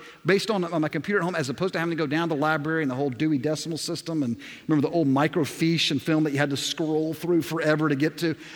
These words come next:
I'm so glad we live when I can hop on my computer and research. I'm also glad of many of the things that are available to us today. One of the greatest inventions is a Sea-Doo. Whoever came up with the Sea-Doo,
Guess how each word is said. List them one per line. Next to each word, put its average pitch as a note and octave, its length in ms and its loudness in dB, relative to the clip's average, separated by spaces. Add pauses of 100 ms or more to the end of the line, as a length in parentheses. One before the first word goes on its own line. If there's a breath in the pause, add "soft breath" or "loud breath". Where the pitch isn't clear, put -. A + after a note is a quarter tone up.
(140 loud breath)
I'm F#3 100 4
so - 340 2
glad B3+ 280 2
we G#3 100 2
live G#3 180 2
when F#3 100 -2
I F#3 80 2
can E3 140 -4
hop G3+ 220 -2
on G#3+ 60 -6
my F#3+ 80 0
computer F#3 420 -6
and C#3+ 100 0
research. D3 420 -6 (680 loud breath)
I'm F#3+ 120 4
also B3+ 380 0
glad G#3 220 2
of F#3 120 -2
many G3 200 2
of F#3 60 -2
the F3 60 -2
things F#3+ 280 -4
that E3+ 100 0
are D#3 60 0
available D#3+ 380 -2
to F3+ 120 -6
us D3 80 -4
today. D3+ 220 -2
One C#3 120 -2
of B2 40 -6
the C3+ 80 -4
greatest D#3 480 -2
inventions D3 500 -4
is B2+ 140 -8
a A#2 60 -8
Sea-Doo. A#2 520 -6 (1200)
Whoever F#3 420 2
came A3 240 0
up G#3+ 120 0
with F#3 120 -4
the E3 40 -4
Sea-Doo, G3 600 -2